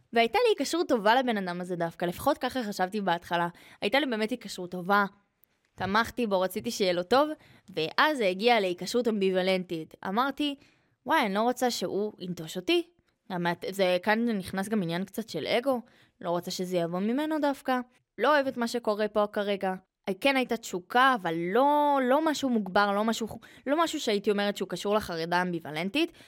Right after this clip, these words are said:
באמת שהרגיש לי שהייתה דווקא היקשרות שהיא בריאה. רציתי לתת ספייס, גם לי, גם לו. הרגשתי טוב עם מה שיש בינינו. לא קינאתי בהתחלה יותר מדי, ואז הוא גם נת-, אבל אז הוא נתן לי סיבות בעצם לקנא, לפי דעתי, ככה אני ראיתי את זה לפחות,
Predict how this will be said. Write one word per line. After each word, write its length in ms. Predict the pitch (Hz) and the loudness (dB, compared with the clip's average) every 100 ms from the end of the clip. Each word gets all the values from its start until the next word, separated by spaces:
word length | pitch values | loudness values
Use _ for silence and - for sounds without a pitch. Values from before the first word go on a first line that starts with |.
| - 254 | -12 -4
באמת 200 | 330 - | -2 0
שהרגיש 400 | 403 330 349 370 | -2 0 -2 -2
לי 60 | |
שהייתה 360 | 349 311 294 320 | 0 -2 0 0
דווקא 240 | 311 - | 0 -2
היקשרות 420 | 311 226 - 262 | -2 -2 -2 -4
שהיא 180 | - 302 | -2 -2
בריאה. 380 | 214 214 214 208 208 - _ - | 0 0 0 -2 -6 -20 _ -12
רציתי 340 | 196 208 302 | -10 -6 0
לתת 280 | 311 302 277 | 0 2 -2
ספייס, 500 | - - 240 220 - | -2 0 2 2 0
גם 220 | 202 190 196 | 2 2 2
לי, 260 | 202 214 185 | 2 0 2
גם 260 | 180 180 | 0 2
לו. 280 | 180 214 214 - _ _ | 2 4 2 -2 _ _
הרגשתי 420 | 196 196 196 - | -2 0 -2 -2
טוב 220 | 214 247 269 | 2 2 2
עם 100 | 320 | -2
מה 100 | 277 | 0
שיש 300 | 254 233 214 | 2 0 2
בינינו. 600 | 214 208 196 196 196 - _ _ _ 196 | 2 2 0 -2 -6 -12 _ _ _ 4
לא 180 | 190 190 | 4 4
קינאתי 440 | 330 320 294 285 | 0 0 -2 0
בהתחלה 520 | 240 233 - 233 220 | 2 2 0 0 2
יותר 260 | 208 208 214 | 2 2 -2
מדי, 480 | 202 196 190 190 185 - - _ | 0 0 0 0 -2 -8 -20 _
ואז 220 | 240 285 | 0 2
הוא 80 | 349 | 2
גם 100 | 247 | 0
נת-, 200 | 196 - - | -2 -6 -6
אבל 200 | 202 240 | 0 0
אז 140 | 269 | 0
הוא 60 | 254 | -4
נתן 240 | 202 220 | -2 -2
לי 60 | 214 | -2
סיבות 400 | 202 175 175 208 | -4 -4 -6 0
בעצם 460 | 233 233 262 262 269 - - | -2 0 -2 -2 -8 -16 -8
לקנא, 460 | 240 233 240 254 240 | -6 -2 -2 0 -2
לפי 240 | 196 247 | -2 0
דעתי, 260 | 247 233 196 | 0 0 -4
ככה 260 | 196 254 | -2 0
אני 200 | 262 214 | 0 0
ראיתי 380 | 185 151 175 208 | 0 -4 -2 -2
את 60 | 214 | 0
זה 100 | 240 | -2
לפחות, 520 | 240 254 254 285 | -2 -6 0 0